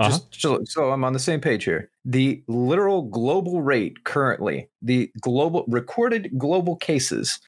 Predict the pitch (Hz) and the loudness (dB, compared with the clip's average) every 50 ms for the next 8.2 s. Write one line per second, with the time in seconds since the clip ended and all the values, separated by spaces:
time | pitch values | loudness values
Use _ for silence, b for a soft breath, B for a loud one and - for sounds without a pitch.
0 | _ _ _ 120 123 117 - - 180 170 - - 170 160 151 147 143 135 - 120 | _ _ _ 0 0 2 2 0 0 0 -2 -2 0 2 2 2 0 0 0 0
1 | 123 120 110 87 62 55 - - _ _ _ _ - - 165 160 147 143 131 - | 0 2 0 0 -2 -4 -6 -12 _ _ _ _ -4 0 2 2 2 2 2 -2
2 | - - _ _ _ _ 135 143 165 208 233 254 302 269 247 175 131 110 95 82 | -6 -14 _ _ _ _ -2 0 2 2 2 2 2 2 2 2 2 2 2 0
3 | 90 85 85 - _ 139 147 156 143 156 156 156 135 127 147 151 143 - 156 160 | -2 -4 -6 -8 _ 0 0 2 2 2 0 0 2 2 2 2 2 0 -2 0
4 | 151 147 143 139 135 127 120 120 131 135 131 151 131 - 175 160 151 - 170 160 | 0 2 2 2 2 2 2 2 2 2 0 0 -2 0 0 0 2 2 0 2
5 | 156 139 120 107 101 101 98 98 95 - _ _ _ - - 131 123 120 117 - | 2 2 2 2 0 -2 -2 -4 -6 -10 _ _ _ -8 -4 0 2 2 2 2
6 | - 117 113 - - 123 110 107 101 92 - - - - _ _ _ _ - 107 | 0 -2 -2 0 0 0 2 2 0 0 -2 -2 -4 -4 _ _ _ _ -4 -2
7 | 101 113 110 107 104 90 67 - - - _ _ _ _ 135 135 151 156 147 113 | 0 2 2 2 2 2 0 -2 -4 -10 _ _ _ _ 0 2 2 2 2 2
8 | 120 117 127 | 0 -2 -2